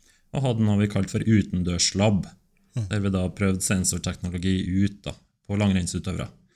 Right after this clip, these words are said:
Speaker 1: Og etter det så ble det litt,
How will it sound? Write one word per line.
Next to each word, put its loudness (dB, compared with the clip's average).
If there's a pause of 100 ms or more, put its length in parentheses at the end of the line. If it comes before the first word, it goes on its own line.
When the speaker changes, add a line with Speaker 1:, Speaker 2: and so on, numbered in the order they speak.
(1120)
Speaker 1:
Og 0
etter 4
det 8 (180)
så 0
ble 0 (100)
det 2
litt, -2